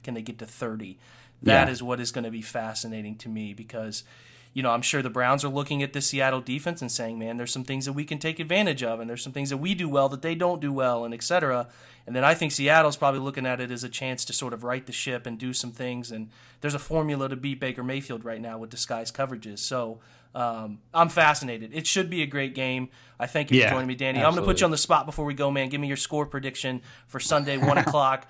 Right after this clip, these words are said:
Speaker 1: I know the Seattle team has
Speaker 2: Oh,
Speaker 1: never
Speaker 2: man.
Speaker 1: really fared all too well. They don't love coming over to Cleveland, especially tough on, even with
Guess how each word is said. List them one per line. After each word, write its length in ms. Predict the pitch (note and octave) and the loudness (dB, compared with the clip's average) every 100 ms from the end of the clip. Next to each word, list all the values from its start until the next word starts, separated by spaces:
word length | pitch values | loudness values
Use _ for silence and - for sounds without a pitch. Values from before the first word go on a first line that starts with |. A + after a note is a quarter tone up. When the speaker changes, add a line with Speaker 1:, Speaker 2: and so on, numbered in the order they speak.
| - - | -12 -4
Speaker 1:
I 60 | |
know 160 | D3+ E3 | 0 2
the 80 | D#3+ | 2
Seattle 560 | - D#3 D3+ D3+ C#3+ - - - | 2 4 4 2 -2 -10 -20 -6
team 220 | F3 C#3 | -2 0
has 100 | B2 | 2
Speaker 2:
Oh, 40 | |
Speaker 1:
never 200 | D3 D#3 | 6 6
Speaker 2:
man. 80 | - | 4
Speaker 1:
really 200 | D3+ D3+ | 2 -4
fared 300 | - D3+ D3 | -4 -2 0
all 220 | C3 C#3 | 0 -2
too 180 | C#3+ D3+ | -2 -6
well. 260 | C3+ C3+ C3+ | 0 0 0
They 80 | C3+ | -2
don't 160 | C3+ | -2
love 220 | C#3 C3+ | 0 0
coming 200 | C3+ C#3 | -2 -6
over 140 | C3 C3 | -6 -8
to 60 | |
Cleveland, 280 | B2 C#3+ D3+ | -10 -8 -8
especially 380 | F3+ C#4 C4 D3+ | -2 -2 -2 -6
tough 260 | - D3+ C#3 | 0 2 2
on, 120 | D3+ | -2
even 260 | C4+ C#4 | -2 0
with 240 | E3 F3 | 2 0